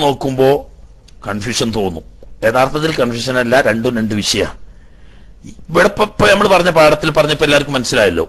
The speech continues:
ഒരു കാര്യം സംഭവിച്ചാൽ അതുമൂലം വുളു സുന്നത്താവുന്നതാണ്. ഇനി നമ്മൾ വുളു, വുളു ചെയ്യൽ നിർബന്ധമുള്ള കുറെ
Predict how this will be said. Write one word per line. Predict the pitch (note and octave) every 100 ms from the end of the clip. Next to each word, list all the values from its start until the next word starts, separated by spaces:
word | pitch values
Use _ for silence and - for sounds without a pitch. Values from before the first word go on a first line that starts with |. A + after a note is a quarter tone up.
| D3
ഒരു | E3+ -
കാര്യം | C3 C3 D3 G#3+ - - - - - - -
സംഭവിച്ചാൽ | A2 B2+ F3 E3 A#2 B2+ A#2+ C3+
അതുമൂലം | B2 F#3+ F3+ C#3 D#3+ F#3
വുളു | C#3 F#3 F3+
സുന്നത്താവുന്നതാണ്. | D#3 D3 D3 C#3 C#3+ A#2 D#2 - - - D#3
ഇനി | F#3 F3 - - - - - - - - - - - -
നമ്മൾ | - F3+ F#3
വുളു, | F3+ G3+ A#3+ G#3+
വുളു | F3+ G#3+ - G3+ F3
ചെയ്യൽ | G3 G3 G3 - D#3
നിർബന്ധമുള്ള | D#3 F3+ A3+ A3+ G3
കുറെ | F3